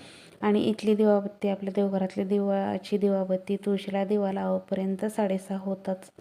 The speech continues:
कारण हे सगळं करायला अर्धा तास जातोच. इकडचं दिवाबत्ती, तिकडची स्वामींची दिवाबत्ती, असे मला तीन, चार, चार ठिकाणी दिवे लावावे लागतात. देवघरातला चालूच असतो आपला,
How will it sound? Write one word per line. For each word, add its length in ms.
कारण 200
हे 220
सगळं 460
करायला 480
अर्धा 320
तास 240
जातोच. 380
इकडचं 400
दिवाबत्ती, 460
तिकडची 440
स्वामींची 480
दिवाबत्ती, 500
असे 180
मला 200
तीन, 280
चार, 260
चार 220
ठिकाणी 420
दिवे 320
लावावे 380
लागतात. 300
देवघरातला 560
चालूच 380
असतो 260
आपला, 300